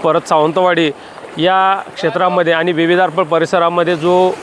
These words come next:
पाठीमागच्या चार दिवसापासून मोठ्या प्रमाणामध्ये पर्जन्यमान होतं आहे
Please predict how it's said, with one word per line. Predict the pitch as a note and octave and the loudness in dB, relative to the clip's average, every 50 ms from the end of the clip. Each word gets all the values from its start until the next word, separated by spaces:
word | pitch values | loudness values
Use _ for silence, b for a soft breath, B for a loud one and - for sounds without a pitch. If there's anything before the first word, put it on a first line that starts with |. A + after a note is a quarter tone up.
| - - - - - - - | -12 -14 -14 -14 -12 -4 -2
पाठीमागच्या | D#3+ D3 - E3+ E3 F3+ - - G3+ E3 - | -2 0 0 0 0 0 -2 -2 -2 -2 0
चार | F3 D#3+ D#3 | -2 -2 0
दिवसापासून | D#3 F3 F3 - F3+ D#3 E3+ E3+ - F#3+ E3+ | 0 0 0 0 0 -2 -2 -2 -2 -2 -2
मोठ्या | E3 D#3+ D#3+ C#3+ - - G#3 G3+ | 0 0 0 0 0 -2 -2 -2
प्रमाणामध्ये | - G#3+ G#3 G3+ G#3 G3+ G3+ G3+ G3+ G3 G3 E3+ F#3+ | 0 0 0 2 2 2 2 2 2 0 0 0 0
पर्जन्यमान | F#3 - G3 E3 D3+ D3 F3 F3+ F#3 F3+ F#3 F3+ E3+ | 0 0 -2 -2 0 0 0 0 0 0 0 2 2
होतं | E3+ D#3 - E3+ D3 | 2 0 2 0 0
आहे | B2+ | 0